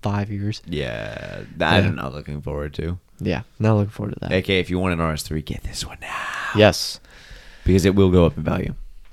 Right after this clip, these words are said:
Speaker 1: All right, so do we wanna do used car or tour-, let's do tournament first?
Speaker 2: Let's do used car first.
Speaker 1: Used car,
Speaker 2: I
Speaker 1: all right.
Speaker 2: like used car first.
Speaker 1: All right, well, I am ready.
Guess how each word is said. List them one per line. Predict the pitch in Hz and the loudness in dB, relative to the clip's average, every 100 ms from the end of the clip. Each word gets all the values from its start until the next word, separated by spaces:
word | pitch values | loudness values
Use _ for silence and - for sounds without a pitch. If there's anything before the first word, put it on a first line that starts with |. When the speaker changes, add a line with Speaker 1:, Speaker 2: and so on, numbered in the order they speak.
| - 147 | -2 4
Speaker 1:
All | 165 | 6
right, | 190 175 | 6 2
so | - 139 | 4 4
do | 123 139 | 6 6
we | 175 | 8
wanna | 190 180 175 | 6 4 4
do | 156 165 160 156 156 151 147 - - _ _ | 4 4 6 4 2 0 -2 -12 -20 _ _
used | 117 120 123 - | -2 -2 -2 -2
car | 135 127 | 2 2
or | 113 | 0
tour-, | - 127 - | -2 -6 -2
let's | 117 | -4
do | - 113 | 0 0
tournament | - 123 123 | 0 0 0
first? | - 131 135 - - _ | 0 0 0 -8 -16 _
Speaker 2:
Let's | - - | -16 -4
do | |
used | 85 76 | -4 -2
car | - 73 | -4 -4
first. | 71 - - | -8 -10 -8
Speaker 1:
Used | 104 135 - | 0 0 0
car, | 107 92 | -4 2
Speaker 2:
I | 120 | 6
Speaker 1:
all | 185 | 6
right. | 87 | 6
Speaker 2:
like | 78 | 2
used | 80 - | -4 -6
car | 76 | -10
first. | - 76 - - - 120 | -10 -14 -12 -12 -6 0
Speaker 1:
All | 131 | 2
right, | 139 98 | 0 0
well, | 104 - | -2 0
I | 117 208 | 0 2
am | 131 | 2
ready. | 107 92 95 | 2 2 -2